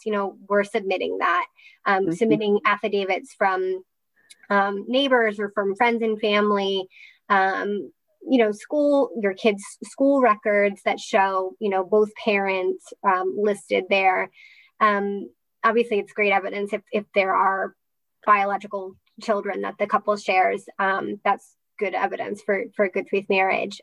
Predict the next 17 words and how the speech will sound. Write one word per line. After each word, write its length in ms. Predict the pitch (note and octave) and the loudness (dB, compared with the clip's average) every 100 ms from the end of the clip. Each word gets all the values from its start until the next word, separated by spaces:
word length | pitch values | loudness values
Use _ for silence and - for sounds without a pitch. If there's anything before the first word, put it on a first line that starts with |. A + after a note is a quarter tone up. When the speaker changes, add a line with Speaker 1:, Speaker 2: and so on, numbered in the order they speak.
| - | 2
Speaker 1:
Um, 380 | G3 F#3+ F#3+ F#3+ - - _ | 2 2 -4 -10 -16 -20 _
but 100 | A#3+ | 0
yeah, 180 | B3+ - | 4 4
sometimes 380 | B3+ B3+ C4 B3 | 2 0 0 -2
we 120 | A3+ | -6
just 160 | G#3+ G#3+ | -2 -2
have 160 | G3 | -2
to 80 | G#3 | 0
get 160 | G3 - | -2 -2
really 200 | G3 F#3+ | -6 -6
creative 560 | - G3 F#3+ G#3+ B3 B3+ A3 | -4 -2 4 4 4 0 -4
and 200 | G3 - _ G#3 | -4 -6 _ -14
explain 540 | - - G#3 G3+ G3+ | -14 -8 -4 0 0
what 140 | F#3 | 0
we 140 | G3+ F#3+ | -2 -2
don't 360 | F#3 F#3 F3 | 0 0 -2
have. 460 | - F#3 F#3 G#3 | -4 0 2 2